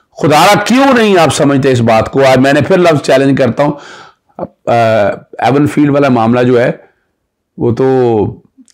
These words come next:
उनसे पहले शुरू हो चुका था, जब वो चीफ जस्टिस बनने से पहले वो शुरू हो चुका था मामला।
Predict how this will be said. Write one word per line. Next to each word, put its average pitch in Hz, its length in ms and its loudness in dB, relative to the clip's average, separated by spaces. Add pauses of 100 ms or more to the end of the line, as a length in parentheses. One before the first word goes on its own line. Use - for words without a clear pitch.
(280)
उनसे 143 240 -2
पहले 131 280 0
शुरू 143 240 0
हो 107 80 0
चुका 104 320 -4
था, 90 360 -12 (1080)
जब 104 100 -2
वो 107 80 0
चीफ 117 220 -2
जस्टिस 110 340 -4
बनने 104 240 -2
से 113 100 -2
पहले 117 320 -2 (760)
वो 113 60 -2
शुरू 139 260 -2
हो 101 80 0
चुका 95 320 -8
था - 140 -8
मामला। 104 520 -8